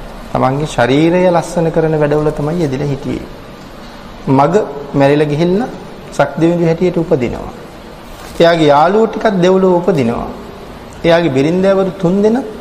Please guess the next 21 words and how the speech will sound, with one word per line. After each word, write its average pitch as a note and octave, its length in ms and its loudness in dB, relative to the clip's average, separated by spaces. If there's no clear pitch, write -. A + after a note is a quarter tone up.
තමන් D#3+ 340 2
ආශ්‍රය D3 440 2
කරගෙනම G3+ 460 2
දෙව්ලොව F#3 380 2
එනවා. C#3 360 0
ටික C#3 220 -2
දවසකින් F3 580 2
මෙතුමා C#3 380 0
බලනවා D3 460 0
සුජාත D3+ 500 0
කෝ A#2 200 -2
කියලා. - 400 -8
සුජාත G3 500 2
ඉන්න F3+ 240 2
තැන G3+ 240 0
දකිනවා. C3+ 500 -2
සුජාත D#3 440 0
ඉපදිලා D3 520 0
ඉන්නවා D#3+ 320 0
කෙකින්නක් C#3+ 640 -2
වෙලා. A#2 320 -6